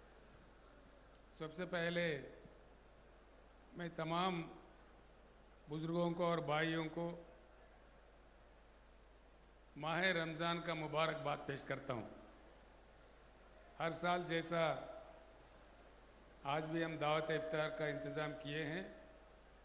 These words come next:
आप सब तमाम लोग यहाँ आके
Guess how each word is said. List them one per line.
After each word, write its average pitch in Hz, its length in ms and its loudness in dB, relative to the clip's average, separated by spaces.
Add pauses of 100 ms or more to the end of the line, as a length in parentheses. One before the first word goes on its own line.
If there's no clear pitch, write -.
(720)
आप 151 160 -4 (100)
सब 175 220 -6
तमाम 175 380 0
लोग - 720 -4
यहाँ 156 220 0
आके 160 580 -4